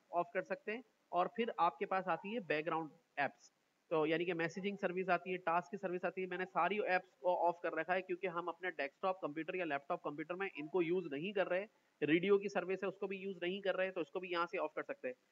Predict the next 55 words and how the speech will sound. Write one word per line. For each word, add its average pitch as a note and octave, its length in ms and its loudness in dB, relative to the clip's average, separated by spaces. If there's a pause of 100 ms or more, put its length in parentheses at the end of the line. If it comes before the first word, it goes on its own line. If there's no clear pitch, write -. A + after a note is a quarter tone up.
(220)
देख G#3 160 6
रहे C4 100 0
हैं F3+ 140 -2
आपके G3 280 0
Windows G#3 380 2
टेन G#3 160 -4
में A#3 140 -6
कितनी B3 320 -2
सर्विसेज A3 440 -2
हैं, B2 120 -2 (240)
आपको D#3+ 220 -2
पता F#3+ 160 0
ही A3 60 2
नहीं A3 120 0
था, F#3 120 -2 (280)
और G#3 120 2
वो A#3 140 6
सारी A3+ 460 4 (100)
आपके G3+ 220 2
laptop G3+ 420 0
में A#3 100 2
रन G#3+ 160 6
हो G#3 100 4
रही F3+ 120 4
होती C3+ 240 -2
है, A2+ 60 -6 (400)
आपके F3 280 8
desktop G3 340 0
computer G3+ 340 -2
पे A3 100 0 (260)
run G3+ 140 8
हो F#3+ 100 8
रही E3 120 4
होती C3 240 -2
है। A2+ 60 -6 (280)
अब F3+ 140 2
जब A3+ 160 8
run A3+ 160 6
हो A#3+ 100 6
रही G#3+ 160 2
है, A#3+ 80 4
हम B3 100 2
यूज़ G#3 240 2
ही C4+ 60 2
नहीं B3+ 120 -2
कर A3+ 100 2
रहे, A#3 120 2
तो A#3 80 2
उससे A3 180 -2
हमारा A3+ 220 2
laptop G#3+ 380 0
का A3+ 80 0
क्या A3 140 0
होगा, A3 200 2
burden G3+ 340 2